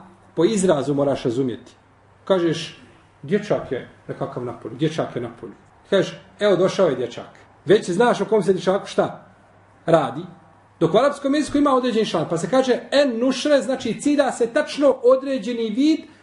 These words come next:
ovoga liječenja. Koji vid? Onaj koji je bio poznat kod pagana u džahilijetu. Pa je poslanik, sam sam pitan o tom vidu, pa je rekao da je to šta? Od postupaka šeitana.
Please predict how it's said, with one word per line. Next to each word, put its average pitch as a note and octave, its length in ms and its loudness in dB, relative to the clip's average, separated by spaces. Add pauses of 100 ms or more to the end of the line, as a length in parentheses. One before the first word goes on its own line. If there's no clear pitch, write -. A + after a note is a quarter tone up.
(140)
ovoga A#3 420 2
liječenja. G3+ 600 0 (540)
Koji C#4+ 260 4
vid? D4 300 4
Onaj A#3 220 2
koji A3 180 2
je G3 60 4
bio A#3+ 160 0
poznat A3+ 500 -2 (200)
kod F3+ 240 2 (680)
pagana E3 440 2
u D#3 80 2
džahilijetu. D3+ 760 -2 (400)
Pa C#3 60 -4
je C3+ 100 -4
poslanik, F3+ 400 0
sam F3+ 100 -2
sam F3 180 -2
pitan F#3 280 0
o C#3+ 40 0
tom C4+ 360 2 (560)
vidu, G#3 380 0
pa D#3+ 100 2
je C#3+ 80 4
rekao F#3 340 2
da D#3 100 -2
je D3 100 -2
to F3+ 140 0
šta? D#3+ 340 -4
Od E3 200 -4
postupaka E3 760 -6 (560)
šeitana. C3+ 500 0